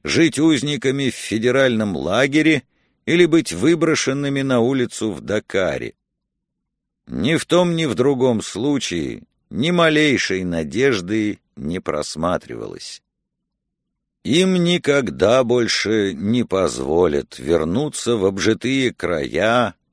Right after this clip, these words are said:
в Ньюарк. Их черную работу, на которой они надрывались последние двадцать шесть лет,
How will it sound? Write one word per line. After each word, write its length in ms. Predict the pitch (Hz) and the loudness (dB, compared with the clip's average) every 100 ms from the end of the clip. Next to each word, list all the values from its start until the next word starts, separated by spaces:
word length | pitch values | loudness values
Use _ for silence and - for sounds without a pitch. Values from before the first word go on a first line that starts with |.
| - | -16
в 180 | 67 87 | -6 -4
Ньюарк. 800 | 101 90 76 71 62 - - _ _ _ _ _ _ _ | -2 0 0 0 -2 -8 -20 _ _ _ _ _ _ _
Их 300 | 127 160 - | 0 2 0
черную 680 | - - 156 170 147 131 110 | -6 0 4 4 2 0 0
работу, 840 | 98 95 92 156 160 143 147 123 - | 2 2 2 2 2 0 0 0 -4
на 240 | - 131 | -2 -2
которой 540 | 123 127 131 131 123 120 | 2 0 2 2 4 4
они 200 | 123 127 | 2 0
надрывались 720 | 123 107 117 110 120 107 - | 0 2 2 2 2 0 -2
последние 760 | 101 101 101 110 98 101 98 | -4 -4 -2 -2 -2 -2 -4
двадцать 560 | 82 98 101 - 98 90 | -2 0 0 -2 -8 -6
шесть 480 | - 95 87 - 82 | -4 -4 -4 -8 -10
лет, 540 | 85 92 85 - | -4 -2 -2 -6